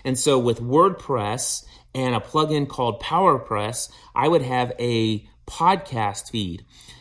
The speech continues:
And, and, and it would be coming off of WordPress, but I would take the files that I had hosted over on Libsyn, and I would bring that file over here, put a player on my website.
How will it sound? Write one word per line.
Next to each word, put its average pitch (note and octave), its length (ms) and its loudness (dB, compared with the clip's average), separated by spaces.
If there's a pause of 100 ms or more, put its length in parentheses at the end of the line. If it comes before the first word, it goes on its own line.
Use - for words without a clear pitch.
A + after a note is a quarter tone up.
(180)
And, B2 540 0
and, A#2 460 -4
and A#2+ 120 -2
it A#2+ 60 -2
would A#2 140 0
be B2 100 -2
coming B2+ 320 -4
off B2 180 2
of A#2 120 -6
WordPress, D#3+ 420 0
but B2+ 80 -2
I C3 80 -2
would B2+ 260 -2
take D#3+ 300 -4
the B2 300 -6
files D3+ 500 2
that A#2 140 -4
I A2+ 80 -4
had G#2+ 180 -10
hosted C#3 460 0
over A#2 320 0
on A2+ 240 -4
Libsyn, B2+ 440 -4
and A2 120 -4
I A#2 80 -4
would A#2 180 -4
bring C#3+ 380 -2
that C#3 200 -4
file C3 280 2
over A2+ 140 -2
here, C3 340 -2 (300)
put C#3+ 120 -2
a A#2+ 60 0
player C#3 580 0
on G#2+ 140 0
my G2+ 100 -8
website. G#2+ 640 -6